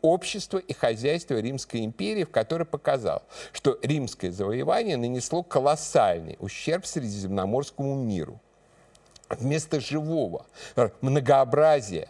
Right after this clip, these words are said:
и многосторонней торговли жёстко унифицированный режим, высокие налоги,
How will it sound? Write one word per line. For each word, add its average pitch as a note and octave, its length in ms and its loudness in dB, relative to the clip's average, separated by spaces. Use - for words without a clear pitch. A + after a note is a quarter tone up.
и A#2+ 80 2
многосторонней C3+ 800 2
торговли D#3 800 0
жёстко A2+ 720 0
унифицированный B2 1080 -2
режим, A#2 680 -2
высокие B2+ 600 -2
налоги, G2 640 0